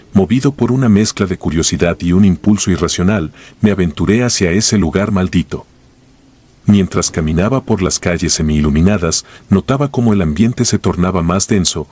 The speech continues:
como si el aire mismo estuviera cargado de un presagio oscuro. El murmullo lejano del tráfico y el bullicio cotidiano parecían desvanecerse a medida que me acercaba a mi destino. De repente, en medio de la penumbra,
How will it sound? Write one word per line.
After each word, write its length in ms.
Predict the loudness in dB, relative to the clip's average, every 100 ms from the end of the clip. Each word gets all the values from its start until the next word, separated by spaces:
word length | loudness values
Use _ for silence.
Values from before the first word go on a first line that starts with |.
| -18 -6
como 240 | 0 2 2
si 160 | 0
el 140 | 2 2
aire 260 | 0 0
mismo 380 | 2 2 2 0
estuviera 500 | 0 -2 0 0 0
cargado 460 | -4 -2 -2 0 0
de 100 | 0
un 160 | 0
presagio 540 | 0 -2 -2 -4 -2 -2
oscuro. 420 | 0 -2 -2 -8 -18 -20 -20 -20 -20 -20 -20 -20 -2
El 160 | 0 2
murmullo 440 | 2 2 2 2
lejano 380 | 0 0 -2 -2
del 180 | -2 -2
tráfico 480 | 0 -2 -2 -2 0
y 120 | 0
el 100 | 0
bullicio 480 | 0 2 2 2 -2
cotidiano 560 | -2 0 0 0 0
parecían 540 | -2 -2 -2 0 0 0
desvanecerse 760 | -2 -2 -2 0 0 0 -2
a 40 |
medida 420 | -2 0 0 0 -2
que 140 | 0
me 100 | 0
acercaba 600 | 0 -4 -2 -2 0 0
a 40 |
mi 120 | 0 0
destino. 540 | 0 0 -2 -4 -10 _ _ _ _ _ _ _ _ _ _
De 140 | 0 0
repente, 600 | 2 0 0 -2 -6 -6 -8 -2
en 180 | 0
medio 280 | 2 2 2
de 120 | 2
la 100 | 0
penumbra, 560 | 0 0 2 4 0